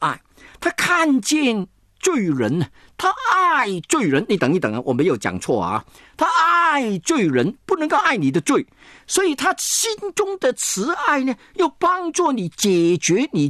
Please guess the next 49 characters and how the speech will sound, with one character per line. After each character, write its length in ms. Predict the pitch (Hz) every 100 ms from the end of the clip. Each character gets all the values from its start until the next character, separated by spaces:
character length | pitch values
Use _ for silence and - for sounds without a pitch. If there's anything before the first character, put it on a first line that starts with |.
| -
罪 340 | - 370 233 180
的 120 | 165
问 280 | 247 196 131
题 260 | - 131
呢， 120 | 190 196 - -
他 100 | - 277
只 300 | - 156 151
能 240 | 147 220
够 160 | 226 214
差 500 | - 247 254 277 254
他 280 | - 233 220
的 260 | 165 151 - _ _ _ -
儿 280 | 143 180 254
子 320 | - 120 120
啊， 120 | 123
主 200 | - 123
耶 160 | 156 214
稣 200 | 208 214
基 200 | - 202
督 160 | 202 - -
来 340 | 95 - 147
这 140 | -
个 80 | -
世 320 | 160 - 135
界， 340 | 165 226 160 98 - - -
道 400 | 254 196 143 135
成 320 | - 117 147 202
肉 160 | 226 -
身， 340 | - 185 190 - -
去 140 | 214
帮 320 | 175 196 160 147
助 160 | 165
你， 260 | 135 107 123 - - -
代 400 | - 302 285 233
替 340 | 196 285 262 190
你 280 | 156 135 131
受 300 | - 226 160 -
罪 380 | 262 220 151
的 260 | 135 117 113
刑 340 | - - 110 151
罚。 160 | 117 -
那 120 | 107
这 120 | 233
个 80 | 196
是 120 | 185
神 240 | - 113
的 100 | 123
性 220 | 104 139 101
情。 200 | 82